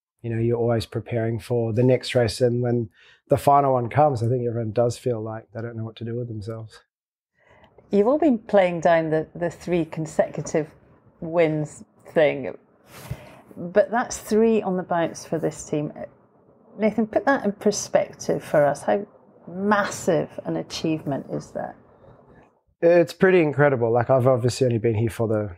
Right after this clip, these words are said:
Speaker 1: the last campaign, um, but to, to bounce back after San Francisco as a team was, was very impressive. What the team did in Bermuda in, um, you know, very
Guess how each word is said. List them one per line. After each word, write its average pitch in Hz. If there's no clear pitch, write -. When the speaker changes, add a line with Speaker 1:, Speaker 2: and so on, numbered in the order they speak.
Speaker 1:
the 120
last 113
campaign, 107
um, 107
but 113
to, 123
to 117
bounce 123
back 117
after 117
San 110
Francisco 110
as 101
a 104
team 107
was, 104
was 104
very 107
impressive. 98
What 101
the 104
team 101
did 98
in 98
Bermuda 98
in, 104
um, 98
you 107
know, 101
very 107